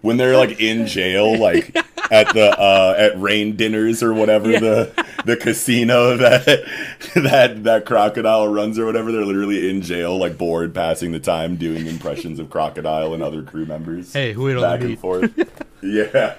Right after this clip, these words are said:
Speaker 2: "Look."
Speaker 1: So good.
Speaker 2: Zoro impression. "Huh? Morning
Speaker 1: Yeah.
Speaker 2: already? Huh?"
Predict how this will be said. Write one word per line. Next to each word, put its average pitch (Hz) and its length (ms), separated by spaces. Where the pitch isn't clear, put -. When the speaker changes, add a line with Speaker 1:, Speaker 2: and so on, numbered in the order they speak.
Speaker 2:
"Look." 160 300
Speaker 1:
So 92 380
good. 87 360
Speaker 2:
Zoro 151 260
impression. 113 440
"Huh? 139 180
Morning 131 240
Speaker 1:
Yeah. - 60
Speaker 2:
already? 127 340
Huh?" 143 200